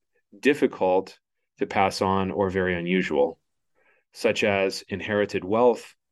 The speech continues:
such as a sense of fam-, familial cohesiveness. So let's say everybody's even in,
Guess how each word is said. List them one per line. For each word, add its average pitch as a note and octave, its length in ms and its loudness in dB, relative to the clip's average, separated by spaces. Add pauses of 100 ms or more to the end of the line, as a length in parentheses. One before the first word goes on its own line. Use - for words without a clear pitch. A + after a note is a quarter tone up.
(380)
such - 360 -2
as E2+ 680 0 (440)
a F#2+ 100 -4
sense F#2+ 400 -2
of E2 480 0 (320)
fam-, G2 380 -6
familial G2+ 640 0
cohesiveness. G#2+ 920 -2 (320)
So A#2 180 -2
let's C#3 200 2
say C3+ 360 0
everybody's A2 600 -2
even G2+ 300 -6
in, G#2+ 340 -8